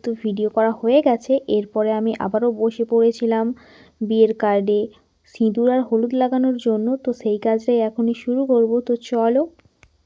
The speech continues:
বিয়ের কার্ডে হলুদ আর সিঁদুর লাগানোর জন্য আমি তো নিয়ে নিয়েছিলাম হলুদ আর সিঁদুর, তারপরেই তো একটা তুলো দিয়ে সিঁদুর আর হলুদ লাগানোর কাজে লেগে পড়লাম। তো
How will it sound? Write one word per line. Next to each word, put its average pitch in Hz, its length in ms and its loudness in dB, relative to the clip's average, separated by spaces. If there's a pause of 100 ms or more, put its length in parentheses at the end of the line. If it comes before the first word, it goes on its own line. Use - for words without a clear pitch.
(1400)
বিয়ের 269 260 6
কার্ডে 320 320 4
হলুদ 240 360 0
আর 277 140 4
সিঁদুর 262 320 2
লাগানোর 214 380 0
জন্য 277 160 2 (140)
আমি 208 200 -2
তো 226 120 0
নিয়ে 220 220 0
নিয়েছিলাম 233 440 2
হলুদ 226 360 0
আর 233 200 2
সিঁদুর, 320 420 2
তারপরেই 214 560 0
তো 247 60 2
একটা 220 220 -2 (120)
তুলো 226 200 2 (100)
দিয়ে 226 160 0 (440)
সিঁদুর 233 360 4
আর 226 140 6
হলুদ 220 280 2
লাগানোর 214 360 0
কাজে 220 260 2
লেগে 233 260 2
পড়লাম। 254 300 4 (1300)
তো - 60 4